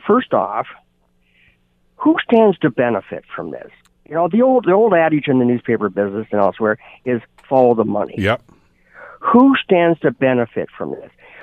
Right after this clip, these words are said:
Speaker 1: Well, it's certainly not the pensioners, I'll tell you that much, because Landco, this, uh, court, or court-appointed, uh, group that's, you know, uh, tasked with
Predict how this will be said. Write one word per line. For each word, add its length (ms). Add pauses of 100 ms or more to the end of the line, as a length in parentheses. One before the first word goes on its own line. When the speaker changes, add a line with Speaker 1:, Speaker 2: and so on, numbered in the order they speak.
(100)
Speaker 1:
Well, 180
it's 140 (140)
certainly 340
not 300
the 100
pensioners, 640
I'll 160
tell 200
you 100
that 260
much, 240 (460)
because 320 (300)
Landco, 840
this, 140 (120)
uh, 200
court, 380 (220)
or 160
court-appointed, 840
uh, 200
group 360
that's, 220 (360)
you 80
know, 300
uh, 260 (500)
tasked 400
with 140